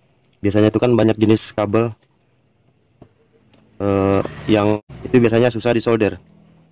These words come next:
Jadi saya akan kasih tutorialnya di sini,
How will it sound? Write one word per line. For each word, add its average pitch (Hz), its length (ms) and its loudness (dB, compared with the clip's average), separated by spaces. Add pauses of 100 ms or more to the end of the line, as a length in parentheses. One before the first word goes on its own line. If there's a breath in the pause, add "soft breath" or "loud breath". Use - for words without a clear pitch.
(540)
Jadi 117 480 2
saya 107 160 0
akan 107 160 0
kasih 107 240 -4
tutorialnya 104 560 2
di 98 80 -4
sini, 95 240 0